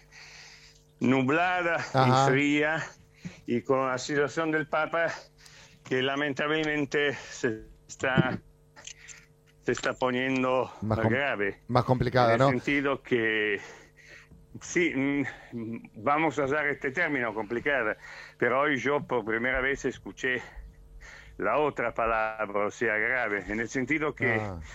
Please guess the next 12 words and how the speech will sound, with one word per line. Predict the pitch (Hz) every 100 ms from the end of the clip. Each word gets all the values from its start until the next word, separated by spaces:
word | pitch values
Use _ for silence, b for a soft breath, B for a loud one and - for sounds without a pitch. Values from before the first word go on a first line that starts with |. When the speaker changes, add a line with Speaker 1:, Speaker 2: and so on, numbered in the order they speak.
| B B B
Speaker 1:
prácticamente | 127 127 147 139 143 156 - 131 - B
hoy | 127 123 123
se | - 120
levantó, | 120 127 131 170 170
durmió | 143 120 120 131
tra-, | 123 120 110
una | 107 101 101 104
noche | 120 123 - 107 95 B B B
muy | - 123
tranquila, | 123 131 127 - 170 165 160 147 - -
desayunó, | 110 98 107 104 135 156 175 156 - B B B B -
eh, | 117 110 104 101 98 95 92 90 87